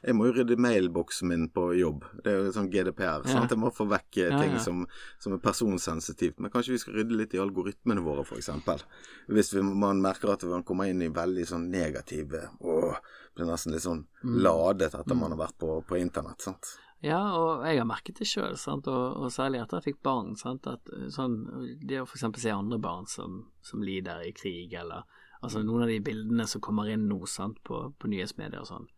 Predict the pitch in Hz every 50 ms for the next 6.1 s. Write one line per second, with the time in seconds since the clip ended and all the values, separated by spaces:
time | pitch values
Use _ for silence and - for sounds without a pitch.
0 | _ - - _ - - - - - - - 151 107 - - - - - - -
1 | 60 60 60 62 - - - - - - - - - - - 127 - 92 113 107
2 | 104 117 120 107 104 107 - 120 113 107 101 82 104 110 107 101 101 - - -
3 | - - 110 120 113 117 120 110 110 104 - 110 107 101 98 - - - - 101
4 | 104 110 117 107 92 101 - - 101 98 92 98 - - 104 90 98 95 - 67
5 | - - - 107 - - 101 98 85 85 87 - 110 120 117 110 101 98 - -
6 | - 123